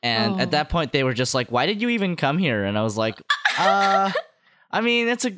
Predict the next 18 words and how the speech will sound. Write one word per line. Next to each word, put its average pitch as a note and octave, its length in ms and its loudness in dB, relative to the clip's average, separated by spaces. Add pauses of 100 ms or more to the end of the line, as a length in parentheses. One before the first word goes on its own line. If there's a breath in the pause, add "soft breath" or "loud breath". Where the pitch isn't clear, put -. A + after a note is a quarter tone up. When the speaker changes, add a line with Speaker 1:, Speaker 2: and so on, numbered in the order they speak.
(180)
Speaker 1:
really, B3+ 340 2
it's F3 120 0
a E3+ 60 2
good C3+ 260 -2
question G#2 720 -2
that A2 160 -2
you're G#2+ 100 0
asking G2+ 540 -2
right G2+ 200 -2
there G2 240 -2
that F#2 160 -4
I G#2 80 0
don't C#3+ 280 -2
have B2 140 0
an A2+ 80 -2
adequate G#2+ 460 -4
answer F#2 380 -6
for." F2 460 -10